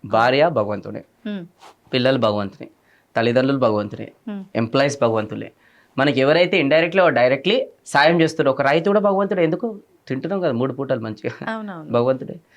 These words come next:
Speaker 1: So వీళ్ళందరూ భగవంతులు ఎవరైతే మన రియల్ లైఫ్ గాడ్స్ ఉన్నారో వాళ్ళ గ్రాటిట్యూడ్ అనేది మనం చూపెట్టకపోతే
Speaker 2: చూపించాలి.
Speaker 1: సక్సెస్ అనేది ఎంత కష్టపడ్డా రాదు.
Speaker 2: కరెక్ట్ సార్.
Speaker 1: ప్రోగ్రెస్ ఉండదు, ప్రొడక్టివిటీ ఉండదు, ఏముండదు.
Speaker 2: Hmm.
Speaker 1: So ఇప్పుడు చెప్పిన అన్నీ కూడా step by step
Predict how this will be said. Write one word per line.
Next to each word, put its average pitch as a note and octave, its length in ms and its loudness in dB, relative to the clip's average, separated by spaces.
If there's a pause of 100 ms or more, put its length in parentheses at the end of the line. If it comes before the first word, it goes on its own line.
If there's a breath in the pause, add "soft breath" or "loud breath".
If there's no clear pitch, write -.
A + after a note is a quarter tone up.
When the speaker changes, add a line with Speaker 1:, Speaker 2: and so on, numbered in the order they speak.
(160 soft breath)
Speaker 1:
So - 80 -4
వీళ్ళందరూ E3+ 600 2
భగవంతులు D3+ 400 0
ఎవరైతే C3 300 2
మన B2+ 160 -2
రియల్ C3 400 2
లైఫ్ D3 180 2
గాడ్స్ B2 380 0
ఉన్నారో A2 420 -2
వాళ్ళ B2 320 0
గ్రాటిట్యూడ్ C3+ 480 0
అనేది A2 460 -4 (140)
మనం A2 140 -6
చూపెట్టకపోతే C3 600 -6
Speaker 2:
చూపించాలి. - 460 -6 (440 soft breath)
Speaker 1:
సక్సెస్ - 440 -6
అనేది G#2+ 500 -6
ఎంత B2 240 -2
కష్టపడ్డా A2+ 580 0 (180)
రాదు. A2+ 420 -2 (760)
Speaker 2:
కరెక్ట్ E3+ 340 -12
సార్. - 220 -18
Speaker 1:
ప్రోగ్రెస్ C3+ 420 -2
ఉండదు, A#2 260 0
ప్రొడక్టివిటీ A#2+ 580 -2
ఉండదు, G#2+ 200 -6
ఏముండదు. G#2+ 560 -2 (260)
Speaker 2:
Hmm. E3 280 -14 (180)
Speaker 1:
So B2 80 -4
ఇప్పుడు A#2+ 240 -6
చెప్పిన A#2+ 340 -4
అన్నీ C3+ 260 -2
కూడా B2 180 0
step A2+ 220 -4
by A#2+ 240 -2
step A2+ 120 -6